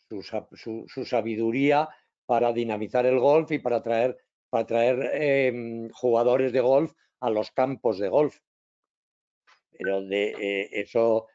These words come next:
eh, se reducirá, bueno, reducirá es una palabra mal utilizada en este caso.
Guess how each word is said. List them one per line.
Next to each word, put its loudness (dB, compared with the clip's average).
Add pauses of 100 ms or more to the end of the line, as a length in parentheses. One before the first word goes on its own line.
(160)
eh, 0
se -4
reducirá, -2
bueno, 0
reducirá 0
es -2
una -2
palabra 2
mal -2
utilizada 0
en -4
este -8
caso. -4